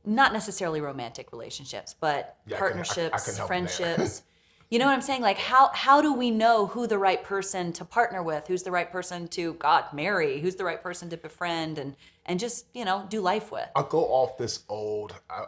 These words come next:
Speaker 2: I guess it's like a quote or a, a way, a, I don't wanna say a myth, but it's like, it's like a quote, right?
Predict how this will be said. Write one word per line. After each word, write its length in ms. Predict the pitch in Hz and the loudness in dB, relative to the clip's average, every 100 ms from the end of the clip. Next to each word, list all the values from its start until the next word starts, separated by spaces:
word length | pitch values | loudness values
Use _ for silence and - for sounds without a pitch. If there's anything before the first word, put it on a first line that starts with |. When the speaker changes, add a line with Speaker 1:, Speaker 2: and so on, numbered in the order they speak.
| 120 | -6
Speaker 2:
I 60 | |
guess 140 | 131 156 | -6 -8
it's 100 | - | -10
like 140 | 95 | -14
a 40 | 78 | -16
quote 480 | - - 98 104 - | -14 -8 -8 -8 -12
or 340 | 90 85 80 - | -12 -12 -12 -16
a, 360 | 82 62 _ | -18 -20 _
a 40 | 87 | -20
way, 140 | 104 107 | -18 -16
a, 40 | 95 | -18
I 300 | 98 98 117 | -20 -16 -12
don't 80 | 104 | -10
wanna 100 | 90 | -12
say 60 | 78 | -18
a 160 | 80 | -16
myth, 200 | 82 87 - | -14 -14 -12
but 60 | |
it's 60 | - | -10
like, 100 | 143 | -8
it's 100 | 156 | -6
like 80 | 175 | -6
a 60 | 117 | -8
quote, 340 | - 92 73 - | -8 -10 -10 -10
right? 260 | 98 107 | -10 -10